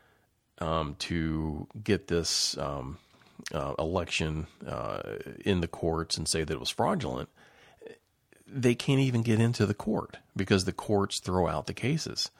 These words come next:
They, they find there's no merit, um, and, and really they've never had a chance. So that was another interesting thing that I thought Trump said about this call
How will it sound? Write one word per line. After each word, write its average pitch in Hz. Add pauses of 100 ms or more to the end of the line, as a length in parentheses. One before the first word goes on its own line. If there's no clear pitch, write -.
(280)
They, 90
they 85
find 92
there's 82
no 73
merit, 127 (480)
um, 78
and, 90 (140)
and 95
really 139
they've 101
never 107
had 98
a 87
chance. 123
So -
that 139
was 101
another 87
interesting 82
thing 78 (540)
that 87
I 78
thought -
Trump -
said 78
about 76
this -
call -